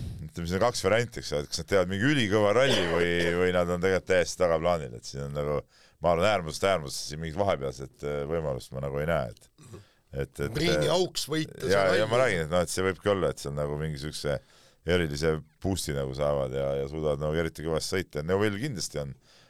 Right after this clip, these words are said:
Speaker 1: on ka mees, kes on võimeline seal, seal võitma, noh, et, et,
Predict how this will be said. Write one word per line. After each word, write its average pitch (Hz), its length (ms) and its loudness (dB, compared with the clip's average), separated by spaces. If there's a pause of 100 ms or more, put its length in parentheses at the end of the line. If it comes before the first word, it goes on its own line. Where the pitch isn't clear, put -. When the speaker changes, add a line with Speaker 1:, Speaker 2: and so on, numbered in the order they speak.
(140)
Speaker 1:
on 82 160 -2
ka 107 160 4
mees, 95 240 2
kes - 240 -6
on 90 80 0
võimeline 69 480 -2
seal, 67 300 -4 (340)
seal 69 160 -4
võitma, 71 380 -6
noh, 57 160 -14
et, - 160 -18
et, - 160 -20